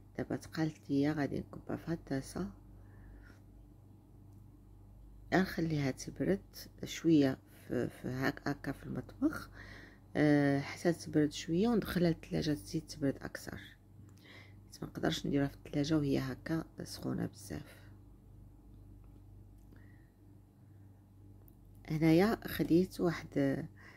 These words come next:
آه، ستين حتى لثمانين، آه، غرام ديال، ديال، ديال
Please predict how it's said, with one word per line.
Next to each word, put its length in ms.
آه، 200
ستين 680
حتى 160
لثمانين، 600
آه، 1500
غرام 280
ديال، 220
ديال، 200
ديال 360